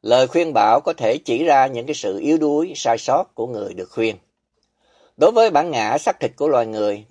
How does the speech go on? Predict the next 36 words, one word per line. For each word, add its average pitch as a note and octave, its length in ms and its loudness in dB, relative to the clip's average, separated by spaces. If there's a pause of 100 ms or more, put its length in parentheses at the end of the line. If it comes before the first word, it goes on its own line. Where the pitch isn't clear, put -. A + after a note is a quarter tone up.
thì A2+ 100 -6
lời G#2 200 0
khuyên C#3 280 -6
bảo G2+ 260 0
có D3 100 -6
thể A#2 200 0
làm G#2 320 -2
nổi G2 220 -2
lên C#3+ 180 0
lòng G#2+ 260 -6
tự G2+ 180 -6
ái A#2+ 200 0
không C3 240 -10
đúng D3 220 -2 (180)
bởi - 240 -4
sự F2+ 360 -8
kiêu A#2+ 160 -2
ngạo. F2+ 300 -6 (640)
Đặc C3 160 -4
biệt B2 360 2
là A2+ 120 2
khi D3+ 220 -2
lời A2+ 260 2
khuyên D3 280 -2
bảo G2+ 240 2
đến D#3 240 0
từ B2 100 2
một G#2+ 220 -8
người G#2+ 240 -4
trẻ A2+ 300 -2
hơn D3+ 340 4 (160)
hoặc G#2 240 -6 (100)
ít - 180 -2
học - 200 -10
thức F3 160 -8
hơn D3 320 4